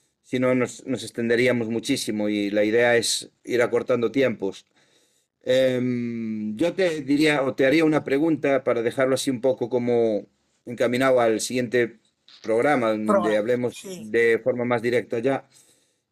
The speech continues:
Speaker 1: Y sería, eh, ¿por qué crees que la gente le tiene tanto miedo a la inteligencia artificial? ¿Por qué crees que está causando tanto miedo el tema de la inteli-, de la in-, de la inteligencia artificial entre, entre las personas, entre los seres humanos, ¿no?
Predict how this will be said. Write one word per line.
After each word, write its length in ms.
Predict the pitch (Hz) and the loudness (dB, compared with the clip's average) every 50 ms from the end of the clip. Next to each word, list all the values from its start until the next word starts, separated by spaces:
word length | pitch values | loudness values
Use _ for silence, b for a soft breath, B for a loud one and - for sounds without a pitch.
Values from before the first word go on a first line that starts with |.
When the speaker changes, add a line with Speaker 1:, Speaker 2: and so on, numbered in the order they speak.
| _ | _
Speaker 1:
Y 280 | - 131 127 131 135 - - _ _ | -6 -4 -2 -2 -4 -6 -10 _ _
sería, 420 | - - 143 131 147 160 165 165 151 | -4 0 2 2 4 4 4 4 4
eh, 380 | 123 143 143 139 135 107 107 - | 4 2 2 2 2 0 -4 -4
¿por 200 | - 143 147 143 | -2 -2 0 2
qué 180 | - 202 196 202 | 0 0 0 0
crees 260 | 196 196 214 202 - | 0 0 2 0 2
que 380 | - 175 170 165 156 - - - _ - | 0 0 2 0 0 -2 -6 -20 _ -16
la 220 | - - 143 139 139 | -8 -2 -2 -2 0
gente 420 | - 185 202 190 147 185 185 165 | 0 0 -2 -2 -2 -2 0 0
le 80 | 147 143 | 0 0
tiene 220 | 151 160 156 143 | 0 -2 -2 -2
tanto 360 | - 160 151 143 147 147 135 | 0 0 0 0 0 0 2
miedo 400 | 139 151 165 170 160 156 156 - - | 2 2 2 2 2 2 0 -2 -2
a 120 | 110 113 | -4 -2
la 80 | 117 117 | -2 -2
inteligencia 560 | 113 107 127 123 120 - 143 147 143 139 127 | -2 -4 -4 -6 -4 -4 -6 -4 -2 -2 -4
artificial? 500 | - - 104 110 110 - 117 104 90 87 | -4 -6 -14 -12 -6 -2 -2 -2 -2 -2
¿Por 140 | - - - | -6 -4 -4
qué 180 | 160 151 156 | -4 -4 -2
crees 240 | - 160 165 170 - | -4 -4 -4 -4 -2
que 80 | - 156 | -2 -4
está 220 | 147 - 156 - | -2 -2 -2 -2
causando 560 | - 147 139 135 127 - 160 151 143 131 127 | 0 2 0 0 0 0 0 0 2 0 0
tanto 320 | 120 143 139 127 135 131 127 | 0 0 0 0 0 0 2
miedo 360 | 139 147 151 135 131 127 - _ _ _ _ _ _ _ _ _ _ _ _ _ _ _ _ _ _ _ - | 2 2 0 0 -2 -6 -8 _ _ _ _ _ _ _ _ _ _ _ _ _ _ _ _ _ _ _ -2
el 180 | 120 120 110 | -2 0 0
tema 220 | - 147 139 143 135 | 0 2 2 4 4
de 80 | 135 | 4
la 80 | 127 123 | 2 2
inteli-, 420 | 117 120 131 127 131 135 - - | 0 0 -2 0 0 -4 -6 -8
de 300 | - 87 98 - - 127 | -12 -12 -10 -4 -2 0
la 80 | 120 120 | 0 0
in-, 220 | 120 117 113 - - | 0 -2 -6 -10 -12
de 200 | - 110 110 113 113 | -8 -2 0 2 2
la 60 | 113 | 2
inteligencia 540 | 113 107 107 120 113 113 - 139 139 135 131 | 0 0 -2 -2 -4 -2 -2 -2 0 0 -2
artificial 500 | 127 127 127 - 127 - 131 143 143 131 | -2 -2 -8 -10 -10 -4 -2 0 0 0
entre, 340 | 127 113 104 110 110 104 90 | 0 -2 -2 0 0 0 -2
entre 240 | 107 101 110 107 110 | -4 -8 -4 -2 -2
las 220 | 110 104 - - | -2 -2 -4 -4
personas, 500 | - 104 - - - 131 107 92 85 101 | -6 -6 -4 -2 0 0 0 0 -4 -10
entre 200 | 98 90 - 104 | -12 -10 -8 -8
los 80 | 104 - | -8 -4
seres 280 | - 120 113 - - | -4 -6 -6 -6 -10
humanos, 300 | 117 117 107 92 87 90 | -6 -4 -4 -4 -4 -6
¿no? 120 | 107 151 | -10 -10